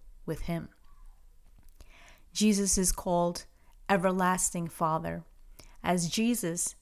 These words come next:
and God the Father are one. Finally, Jesus is called the Prince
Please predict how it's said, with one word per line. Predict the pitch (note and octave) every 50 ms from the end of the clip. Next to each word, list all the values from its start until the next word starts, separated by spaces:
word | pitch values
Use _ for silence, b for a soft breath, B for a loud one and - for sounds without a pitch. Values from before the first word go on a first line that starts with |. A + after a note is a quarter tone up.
| - - - - - - _ - -
and | F#3+ F3+
God | F#3+ F#3+ G3+ G#3 F#3+
the | F#3
Father | - - - F3+ F3+ F#3 F3+ E3+ - -
are | - D#3 D3+ D3+
one. | D3+ D#3+ D#3+ D#3 D3+ D#3+ D#3 - - _ _ _ - - - - - - - - - - -
Finally, | - - - G#3 G3+ A3+ A3 A3 G#3 F#3 E3+ E3 E3 E3 - - - - _ - - -
Jesus | - - G#3+ G#3+ G3+ - G3+ F#3+ -
is | F#3 F3 -
called | - - - F3+ E3+ E3 E3 - - - - - - - - - - -
the | D#3+
Prince | - - - - G3+ G3 G3+ G3+ - - -